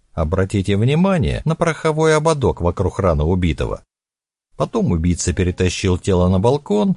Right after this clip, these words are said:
и спокойно вышел из номера. Поднялся наверх и, выйдя на балкон, решил бросить пистолет сюда. Но, падая вниз, пистолет неудачно ударился, и тогда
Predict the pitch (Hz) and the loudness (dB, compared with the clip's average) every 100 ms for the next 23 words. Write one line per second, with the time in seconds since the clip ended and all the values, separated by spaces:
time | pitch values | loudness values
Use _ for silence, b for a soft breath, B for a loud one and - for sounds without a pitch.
0 | - 220 - 80 - 131 151 85 73 120 | -2 -4 -2 -4 -4 -2 0 0 0 -2
1 | - - 78 67 71 71 71 65 65 55 | -2 -6 -4 -2 0 0 0 0 -2 -6
2 | _ _ _ _ 104 151 196 170 - 80 | _ _ _ _ -4 -2 0 -2 -2 0
3 | 110 185 165 131 - - 170 190 214 202 | 0 0 0 -4 -6 -6 -4 0 0 2
4 | 190 160 147 123 156 151 - 160 160 175 | 2 2 0 0 0 0 0 -2 -2 -2
5 | 160 113 135 - 80 - 76 80 80 90 | 0 0 0 0 -4 -4 -4 -2 0 -2
6 | - 78 64 60 50 - _ _ _ _ | -2 -4 -2 -4 -4 -8 _ _ _ _
7 | _ _ - 90 90 85 - _ - 92 | _ _ -2 0 2 0 -2 _ -2 0
8 | 92 90 95 120 151 - 143 - 135 143 | 2 2 2 0 -2 -2 -4 -2 -2 0
9 | 131 - 143 135 131 123 120 131 127 147 | -2 -2 -2 0 0 0 0 -2 0 -2
10 | 135 104 71 62 - 82 85 113 139 160 | 2 2 0 -2 -2 -2 0 -2 -2 -2
11 | 170 147 | -2 -4